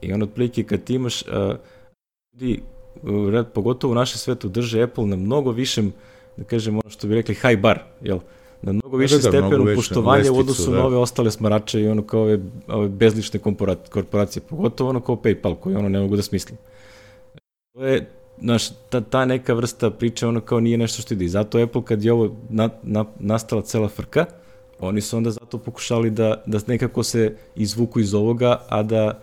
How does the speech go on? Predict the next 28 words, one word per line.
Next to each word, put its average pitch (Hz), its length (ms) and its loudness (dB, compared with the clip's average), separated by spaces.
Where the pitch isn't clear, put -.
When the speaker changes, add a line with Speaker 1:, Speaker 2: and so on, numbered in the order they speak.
Speaker 1:
jer 107 140 2
oni 156 160 4
znaju 151 380 2
da, 143 320 2
znaš, 135 220 -2
ti 151 200 -6
si 147 180 -2
velika 139 340 2
korporacija, 127 640 -2
ovo 123 100 2
je 120 60 0
single 120 360 0
man 113 260 2
firma, 113 400 0
znači, 104 300 -4
ti 127 200 -8
si 127 160 -6
auto-, 131 280 -2
automatski 120 600 -8
si 127 200 -4
na 123 240 0
negativnoj 117 540 0
strani 117 300 0
koliko 110 240 -6
god 117 160 2
bio 117 180 4
u 107 40 2
pravu. 107 260 4